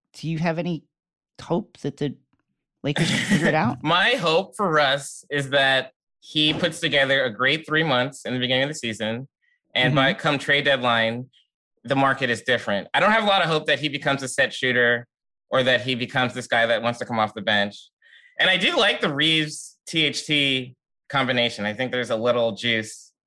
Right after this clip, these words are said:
Speaker 2: left there.
Speaker 1: <laughs>
Speaker 2: But my thing with Russ is, like, just play well, just, just be a chip, and let's not trade him now. Let's trade him when, like, there's some value there.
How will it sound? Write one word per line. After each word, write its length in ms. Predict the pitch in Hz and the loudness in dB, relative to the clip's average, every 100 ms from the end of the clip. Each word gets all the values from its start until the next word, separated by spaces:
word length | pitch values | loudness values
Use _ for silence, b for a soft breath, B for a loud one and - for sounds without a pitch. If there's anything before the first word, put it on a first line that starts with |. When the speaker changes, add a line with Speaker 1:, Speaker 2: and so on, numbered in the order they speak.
| _ - | _ -2
Speaker 2:
left 300 | 135 139 - | 0 0 0
there. 380 | 104 101 101 101 | 2 2 2 -2
Speaker 1:
<laughs> 200 | 175 - _ - | -4 -6 _ -4
Speaker 2:
But 100 | 233 | 0
my 80 | 254 | 2
thing 120 | 277 | 4
with 120 | 302 214 | 2 2
Russ 160 | 214 | 2
is, 160 | 185 160 | 0 2
like, 140 | 165 | 2
just 200 | 202 208 | 0 -2
play 180 | 269 277 | 0 2
well, 460 | 160 151 147 156 - _ _ | 4 4 2 0 -8 _ _
just, 240 | - 180 - | -8 -8 -2
just 280 | 190 165 | -2 0
be 420 | 202 196 190 180 165 | 0 2 2 2 0
a 140 | 165 | -4
chip, 400 | - 160 135 - _ _ _ _ _ - | -2 2 2 0 _ _ _ _ _ 0
and 180 | 143 | 2
let's 160 | 143 147 | 2 2
not 160 | 175 156 | 0 0
trade 180 | 156 | 2
him 80 | 139 | 2
now. 200 | 135 127 | 2 2
Let's 120 | 120 | 0
trade 200 | - 135 | -2 0
him 260 | 123 120 113 | 2 0 -2
when, 340 | 113 110 107 | 0 0 0
like, 280 | 98 104 98 - | 0 -2 -2 -6
there's 160 | 110 | -6
some 120 | - | -4
value 260 | 104 104 98 | 0 2 2
there. 220 | 90 95 | -2 -8